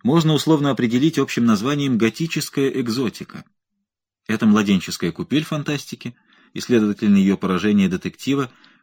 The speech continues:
память о которой лишь в последние годы стала понемногу вытравляться. И, наконец, последнее правило —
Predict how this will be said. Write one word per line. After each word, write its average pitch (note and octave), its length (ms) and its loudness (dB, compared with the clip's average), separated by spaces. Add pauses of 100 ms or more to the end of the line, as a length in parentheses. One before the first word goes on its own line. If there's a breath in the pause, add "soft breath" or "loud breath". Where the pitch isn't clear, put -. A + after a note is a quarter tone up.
память B2+ 320 -2
о A2 80 -4
которой A2+ 320 0
лишь G#2+ 180 0
в - 20 -20
последние G2+ 520 2
годы B2+ 200 0
стала A#2 280 -6
понемногу G#2 460 0
вытравляться. G2 680 -8 (1120)
И, A#2+ 80 2
наконец, G#2 420 0
последнее F2 540 -6
правило — B2 460 -6